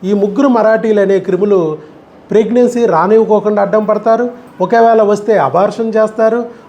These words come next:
ఒకవేళ అబార్షన్ కూడా చేయలేకపోతే అవకరాలన్నా కలిగిస్తారు. అలాంటి దుర్మార్గమైన క్రిములు ఉన్నాయి,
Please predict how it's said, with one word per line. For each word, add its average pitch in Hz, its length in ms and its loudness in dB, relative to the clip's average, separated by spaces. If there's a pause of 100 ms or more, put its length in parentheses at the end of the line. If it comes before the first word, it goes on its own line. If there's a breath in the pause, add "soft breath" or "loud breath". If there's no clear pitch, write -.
(100)
ఒకవేళ 233 680 2 (240 loud breath)
అబార్షన్ 254 560 0
కూడా 240 340 0
చేయలేకపోతే 196 880 0 (720)
అవకరాలన్నా 196 680 0
కలిగిస్తారు. 147 580 -8 (580 loud breath)
అలాంటి 220 420 0
దుర్మార్గమైన 208 840 0
క్రిములు 185 320 0
ఉన్నాయి, 147 380 -4